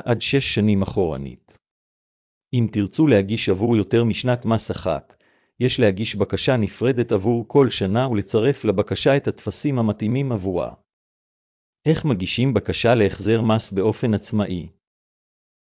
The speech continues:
רשות המיסים מאפשרת לכל עובד להגיש בקשה להחזר מס באופן עצמאי דרך אתר האינטרנט שלהם, דרך הדואר או דרך הגעה לסניף הפיזי.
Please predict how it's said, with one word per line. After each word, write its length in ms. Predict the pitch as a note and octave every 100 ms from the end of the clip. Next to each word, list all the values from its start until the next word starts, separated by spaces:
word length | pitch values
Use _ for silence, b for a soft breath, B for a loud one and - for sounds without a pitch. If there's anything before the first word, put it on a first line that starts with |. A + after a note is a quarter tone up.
| _
רשות 340 | G2 - F3+ E3
המיסים 460 | G#2+ F#2+ - C3
מאפשרת 540 | G#2+ F2+ - C#3 C3 G#2+
לכל 340 | F#2 - C#3
עובד 300 | A#2+ G2 C3+
להגיש 380 | G#2 F#2 G#2+ -
בקשה 420 | G2+ G2+ - C#3+
להחזר 460 | A#2+ F#2+ G2+ A#2+ B2+
מס 300 | B2 A#2+ G2
באופן 460 | G2+ C#3 - A#2+
עצמאי 460 | G#2 - G#2+ G#2 C3+
דרך 340 | A2+ A#2+ F#2+
אתר 280 | A2 A#2+ G2+
האינטרנט 580 | G2+ G#2 G2 A2+ A2 G#2+
שלהם, 480 | G2 E2+ C#2+ A1+ - _ _ _ _
דרך 320 | G#2+ A#2 F#2+
הדואר 320 | G#2 G2 B2 B2+
או 220 | - A#2+
דרך 380 | A2 A2+ G#2 A2+
הגעה 300 | G2 G2+ C3+
לסניף 480 | A#2 - A#2 A2
הפיזי. 540 | A2+ - F2+ E2+ C#2